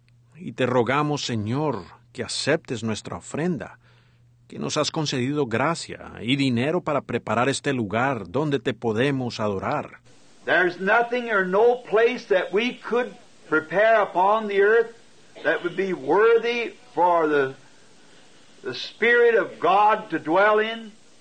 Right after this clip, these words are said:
Speaker 2: But we offer this to you as a token of our love and feelings toward you, Lord. And we thank you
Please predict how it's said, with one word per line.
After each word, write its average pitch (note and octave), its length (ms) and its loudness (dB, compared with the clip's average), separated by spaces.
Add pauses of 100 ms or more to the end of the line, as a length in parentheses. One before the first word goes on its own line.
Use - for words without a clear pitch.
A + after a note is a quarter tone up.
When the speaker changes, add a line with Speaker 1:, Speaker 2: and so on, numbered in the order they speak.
(480)
Speaker 2:
But G#3+ 260 2
we A#3 280 -2
offer C4 580 2
this B3 280 0
to G3 160 -8
you A3+ 520 0
as G3+ 400 4 (720)
a C3+ 240 0
token A#3 560 2
of C#3 360 -4
our E3+ 340 4
love A#3 800 4 (1200)
and D3 300 -2
feelings A#3 560 -2
toward G#3 480 2 (160)
you, D#3+ 420 0
Lord. A#2+ 460 -6 (1500)
And F#3+ 220 0
we G#3+ 160 0
thank A3+ 520 -2
you G#3 300 -4